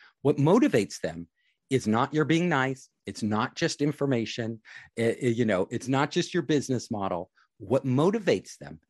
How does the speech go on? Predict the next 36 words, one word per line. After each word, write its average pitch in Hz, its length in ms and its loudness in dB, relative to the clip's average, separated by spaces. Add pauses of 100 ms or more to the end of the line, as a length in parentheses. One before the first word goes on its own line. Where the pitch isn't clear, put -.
to - 140 -10
actually 143 400 -2
close - 640 -6 (560)
is 123 200 0
they're 185 220 6
looking 156 280 2
at 123 100 2
a 110 40 0
lot 95 240 -2
of 82 80 -12
deals. - 400 -16
It's 135 140 -6
hard 170 300 2
for 160 140 0
them 127 180 2
to 127 80 -2
decide 107 400 -4
which 101 360 -2
deals 101 360 -2
to - 120 -6
move 107 220 0
on 92 160 -2
right 80 220 -6
now, 156 320 2
which 110 280 -2
ones 101 260 -4
to 90 120 -4
wait 156 440 2
and - 120 -8
see 101 180 -8
what 87 180 -6
happens. 143 540 -2
And 123 140 0
usually 240 400 2
they'll 185 180 2
wait. 151 320 0